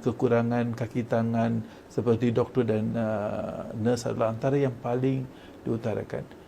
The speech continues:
Namun begitu, saya percaya kerajaan Madani hari ini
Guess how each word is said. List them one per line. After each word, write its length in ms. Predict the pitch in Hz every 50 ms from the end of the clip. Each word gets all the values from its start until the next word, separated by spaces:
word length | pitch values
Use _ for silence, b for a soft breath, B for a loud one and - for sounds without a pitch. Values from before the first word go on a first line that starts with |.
| B B -
Namun 340 | 139 135 151 175 180 180 160
begitu, 400 | 160 147 139 147 139 - 170 165
saya 240 | 151 - 143 127 135
percaya 720 | 131 - 139 110 - - 127 127 127 135 147 147 139 127
kerajaan 560 | - 127 120 117 120 117 113 131 127 123 123
Madani 400 | 120 120 117 117 120 123 131 135
hari 320 | 131 127 120 117 117 113 113
ini 320 | 120 127 135 139 143 143